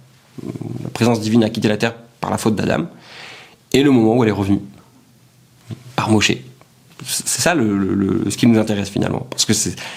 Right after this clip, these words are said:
c'est le moment clé. Et en réalité, euh, c'est, c'est ce que,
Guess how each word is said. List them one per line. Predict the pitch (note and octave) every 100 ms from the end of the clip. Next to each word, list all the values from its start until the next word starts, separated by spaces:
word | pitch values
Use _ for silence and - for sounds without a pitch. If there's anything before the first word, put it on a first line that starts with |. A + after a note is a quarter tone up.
| -
c'est | -
le | A2
moment | A2+ A#2 C3
clé. | D3 E3 - - - _ - - - - -
Et | A2 G#2 - - - - - -
en | A2+
réalité, | A2+ G#2+ G2+ C3+ D3 D#3 - - _ _ -
euh, | - G1+ G1+ G1+ -
c'est, | - - - - G#2 G#2 -
c'est | - - A2
ce | G#2+
que, | - G#2 G2 -